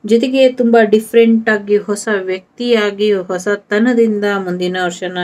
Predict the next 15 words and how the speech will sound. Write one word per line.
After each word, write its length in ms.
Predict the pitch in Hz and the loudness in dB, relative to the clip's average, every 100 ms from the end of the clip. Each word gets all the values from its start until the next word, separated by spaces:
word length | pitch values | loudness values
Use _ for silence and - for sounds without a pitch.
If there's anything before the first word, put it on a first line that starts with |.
| 180 | -6
ಶುರು 220 | 185 196 | -8 -8
ಮಾಡ್ತೀರಾ. 760 | 208 202 196 208 196 202 202 - _ - _ _ _ _ | -6 -6 -4 -4 -2 -2 -4 -10 _ -20 _ _ _ _
ಧನಸ್ಸು 480 | 208 220 233 226 254 | -2 2 0 0 0
ರಾಶಿ, 720 | 240 226 226 220 - 233 226 | 2 2 0 -4 -4 -2 -2
ಕನ್ಯಾ 420 | 220 180 180 180 | -2 -4 -4 -2
ರಾಶಿ, 800 | 175 185 190 185 - - 220 220 - | -2 -2 -4 -10 -16 -4 0 0 -2
ಕುಂಭ 320 | 226 240 247 226 | -2 0 2 2
ರಾಶಿ, 960 | 208 190 185 185 190 - 190 185 185 185 - _ _ _ _ _ _ _ _ _ | 2 0 0 -2 -6 -10 -10 -8 -12 -14 -16 _ _ _ _ _ _ _ _ _
ಎಂಟನೇ 500 | 208 208 - 226 226 | -2 -2 -4 0 2
ಮನೆ, 460 | 220 220 220 220 220 | 4 2 2 2 2
ಮೂರನೇ 500 | 196 196 220 220 226 | 0 0 0 2 2
ಮನೆ, 480 | 226 240 240 240 240 | 2 0 -2 -4 0
ಮತ್ತೆ 1040 | 226 220 226 - _ 214 196 180 135 113 - - _ _ _ _ _ _ _ _ _ _ - | 2 2 0 -4 _ -2 0 2 0 0 -4 -12 _ _ _ _ _ _ _ _ _ _ -6
ವೀನಸ್ 760 | 214 214 190 156 98 - - | -2 -2 -2 -4 -6 -10 -20
ಕೂಡ 320 | _ - 147 | _ -4 -2